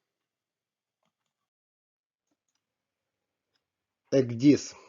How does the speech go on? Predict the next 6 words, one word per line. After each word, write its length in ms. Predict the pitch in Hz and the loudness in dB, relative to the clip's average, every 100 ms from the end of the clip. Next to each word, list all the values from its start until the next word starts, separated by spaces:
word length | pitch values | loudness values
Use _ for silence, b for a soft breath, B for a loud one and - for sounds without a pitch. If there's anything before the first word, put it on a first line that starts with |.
| - | -6
Electronic 720 | 127 127 123 135 127 123 - | -2 -2 -2 -2 -2 -2 -4
Chart 340 | 123 113 - - B B _ _ | -2 -2 -6 -20 B B _ _
Display 580 | 117 123 131 - 117 110 | -10 -8 -8 -4 -2 -2
and 180 | 123 113 - | -4 -6 -8
Information 580 | 113 95 113 104 101 113 | -14 -12 -8 -8 -8 -8
System, 520 | 101 131 - 87 | -8 -8 -8 -12